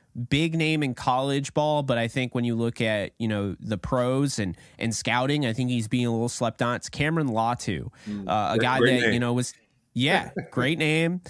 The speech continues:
Speaker 1: Uh, you know, a guy that I think you look at Bryce Young, he kinda leaned on him a little bit, safety net, things like that. Uh, stout in the run game, able to climb the second level, wants to be that convoy, you know, really takes on that role.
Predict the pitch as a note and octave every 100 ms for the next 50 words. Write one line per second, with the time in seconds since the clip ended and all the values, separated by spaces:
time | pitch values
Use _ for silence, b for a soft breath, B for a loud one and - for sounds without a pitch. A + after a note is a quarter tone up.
0 | B B - B2 B2+ B2 B2 - B2+ B2
1 | A#2+ B2+ C3+ C3 C3 B2+ B2 B2+ C3 -
2 | C#3 C3 B2+ - - - C3 B2+ B2+ C#3
3 | A#2 B2 B2+ - A#2+ A#2+ B2+ C#3+ - B2
4 | B2+ B2 A#2+ A#2 A#2 B2 B2+ B2 B2+ C3
5 | B2+ B2+ A2+ B2+ B2+ - - - B2+ C3
6 | - C3 B2 B2 - - C3 B2 A#2 A#2
7 | A#2 A#2+ B2 B B B B A2 G#2+ G#2
8 | - C3+ C#3+ C#3+ C3 C3 C3 C3 B2+ B2+
9 | B2 B2+ - B2+ C3 C3 - C3 C3 B2+
10 | B2+ - C3+ C3 A#2+ B2 B2 A#2+ A#2 B2+
11 | - B2+ B2 A#2+ B2 - - A#2 A#2 A2+
12 | A#2+ A#2 A#2 A2+ B B B A#2+ A#2 A2+
13 | A#2+ A#2+ - B2+ - - A#2 A#2+ A#2 -
14 | C#3 B2+ B2 A#2+